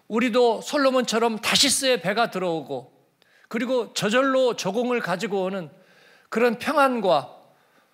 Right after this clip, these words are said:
또 권세를 우리도 하나님 앞에서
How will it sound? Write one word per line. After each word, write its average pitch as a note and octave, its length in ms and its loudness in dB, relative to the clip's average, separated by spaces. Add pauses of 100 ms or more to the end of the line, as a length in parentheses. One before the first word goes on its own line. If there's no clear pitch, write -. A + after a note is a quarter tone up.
(200)
또 F#3 420 0
권세를 D3 640 -2 (1040)
우리도 C4 260 2
하나님 C4+ 320 4
앞에서 G#3+ 680 -2